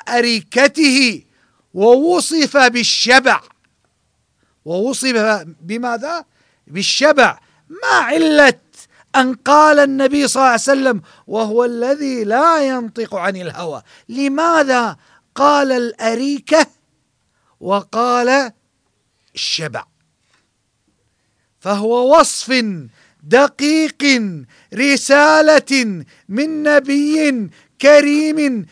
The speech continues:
لسلف الأمة، لأتباع الحق، بأن سمة هؤلاء بأنهم أصحاب بطر وكبر وعلو،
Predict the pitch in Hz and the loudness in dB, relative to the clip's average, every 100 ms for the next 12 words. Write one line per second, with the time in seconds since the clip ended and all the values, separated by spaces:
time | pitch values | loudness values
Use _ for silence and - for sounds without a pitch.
0 | _ 196 233 262 294 302 302 220 277 269 | _ -8 -6 -2 2 4 2 2 -2 -4
1 | 262 240 196 147 - _ _ _ _ _ | -6 -4 -4 -6 -10 _ _ _ _ _
2 | _ 196 285 - 277 - 190 285 311 247 | _ -6 -4 0 -2 -2 0 2 4 2
3 | 285 262 247 285 - - _ _ _ 220 | 0 2 2 2 -2 -20 _ _ _ -6
4 | 277 339 320 311 285 - 339 370 349 277 | -4 -2 -2 0 0 -2 -6 0 0 0
5 | - 196 247 - 247 254 277 359 - - | -2 2 2 2 2 2 4 2 0 -8
6 | _ _ _ _ _ _ _ - 202 - | _ _ _ _ _ _ _ -12 -10 -6
7 | 294 285 254 285 349 339 240 _ _ _ | -4 0 0 0 -2 -10 -20 _ _ _
8 | _ _ _ 240 - 196 208 294 302 - | _ _ _ -2 -2 -4 0 4 2 0
9 | _ - 262 277 277 254 - - _ _ | _ 2 2 4 2 2 -2 -14 _ _
10 | _ - 208 240 - 285 277 247 202 135 | _ -4 0 0 0 0 0 -2 -6 -8
11 | _ _ - 220 254 220 285 311 359 339 | _ _ 0 4 4 2 2 6 8 6
12 | 240 | 4